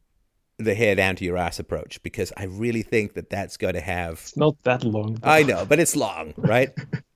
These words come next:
Speaker 1: It goes out of the picture, down past your shoulders,
Speaker 2: Yeah.
Speaker 1: right?
Speaker 2: Yeah, but, like, can I push back on that? Or
Speaker 1: Please,
Speaker 2: maybe not
Speaker 1: please, it's
Speaker 2: push
Speaker 1: your,
Speaker 2: back,
Speaker 1: it's
Speaker 2: but
Speaker 1: your
Speaker 2: give some
Speaker 1: hair, man.
Speaker 2: context.
Speaker 1: And this is
Speaker 2: Give
Speaker 1: not
Speaker 2: some
Speaker 1: just bald
Speaker 2: context.
Speaker 1: envy, <laughs> right? I just wanna let you know, but
Speaker 2: Yeah.
Speaker 1: go on.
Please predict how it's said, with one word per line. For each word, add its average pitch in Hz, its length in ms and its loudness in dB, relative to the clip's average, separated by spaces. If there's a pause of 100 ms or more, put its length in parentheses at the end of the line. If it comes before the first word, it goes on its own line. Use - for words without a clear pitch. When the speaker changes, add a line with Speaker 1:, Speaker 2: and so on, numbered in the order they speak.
(140)
Speaker 1:
It 139 140 2
goes 185 300 8
out 151 180 10
of 135 60 0
the 123 80 2
picture, 123 360 4
down 110 260 4
past 101 280 -2
your 98 80 -6
shoulders, 117 440 4
Speaker 2:
Yeah. - 40 6
Speaker 1:
right? 113 160 -2 (1120)
Speaker 2:
Yeah, 143 160 8
but, - 300 2
like, 147 340 4 (600)
can 139 160 -2
I 156 80 4
push 156 220 2
back 143 280 2
on 170 80 4
that? 175 180 4
Or 170 220 6
Speaker 1:
Please, 262 340 2
Speaker 2:
maybe 185 180 4
not - 40 6
Speaker 1:
please, - 160 4
it's 185 140 4
Speaker 2:
push - 40 -4
Speaker 1:
your, 160 120 10
Speaker 2:
back, 143 80 4
Speaker 1:
it's 151 60 8
Speaker 2:
but 147 100 4
Speaker 1:
your 185 80 8
Speaker 2:
give 156 100 8
some 208 80 8
Speaker 1:
hair, 160 120 8
man. 156 200 6
Speaker 2:
context. 156 200 0 (180)
Speaker 1:
And 135 120 4
this 175 120 6
is 160 80 4
Speaker 2:
Give 151 60 0
Speaker 1:
not 202 100 10
Speaker 2:
some 175 60 2
Speaker 1:
just 165 220 6
bald 175 260 10
Speaker 2:
context. - 120 2
Speaker 1:
envy, 113 360 4
<laughs> - 40 -4
right? 147 180 6
I 156 60 8
just 147 220 0
wanna 143 160 4
let 147 160 2
you 151 80 6
know, 110 120 4
but 127 100 2
Speaker 2:
Yeah. 120 40 2
Speaker 1:
go 131 120 4
on. 90 60 -4